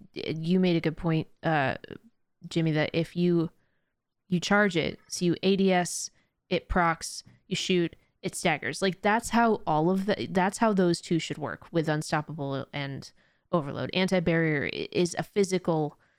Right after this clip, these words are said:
you know, it, you're, you're making a physical change to the enemy by popping a bubble. I think that that's, I think, I feel like that they need to make that change to Overload. But is there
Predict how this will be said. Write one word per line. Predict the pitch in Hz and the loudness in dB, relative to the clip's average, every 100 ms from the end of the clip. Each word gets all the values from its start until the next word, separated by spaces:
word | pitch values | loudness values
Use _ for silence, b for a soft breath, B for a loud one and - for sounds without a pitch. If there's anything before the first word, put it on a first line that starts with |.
| _ _ _ - | _ _ _ -2
you | 180 | 2
know, | 165 - | 2 0
it, | - - | -4 -2
you're, | 175 160 - | -2 0 0
you're | 190 | 2
making | 185 180 175 | 2 2 0
a | |
physical | 165 185 170 156 | 0 0 0 -4
change | 151 160 151 | -2 -2 -2
to | 156 | -2
the | 151 | -2
enemy | 156 151 151 | 0 -2 -2
by | 143 | -2
popping | - 143 - 123 | -2 -4 -4 -10
a | |
bubble. | 139 135 - 82 | -10 -10 -8 -4
I | 160 160 | -2 -2
think | - 160 - | -4 -4 -6
that | 139 | -8
that's, | 143 139 - - - - _ _ _ _ _ - | -4 -4 -4 -10 -12 -20 _ _ _ _ _ -4
I | 170 | -2
think, | - 151 | -2 -2
I | 151 | -2
feel | - - | -4 -10
like | - | -8
that | - 85 | -8 -8
they | 156 143 | -6 -6
need | 127 | -8
to | - | -8
make | 120 - | -10 -10
that | - - | -12 -14
change | - - | -14 -14
to | - | -14
Overload. | - - - - - | -14 -14 -14 -16 -6
But | - 160 - _ _ _ _ | -2 -2 -4 _ _ _ _
is | 185 | -2
there | 175 | 2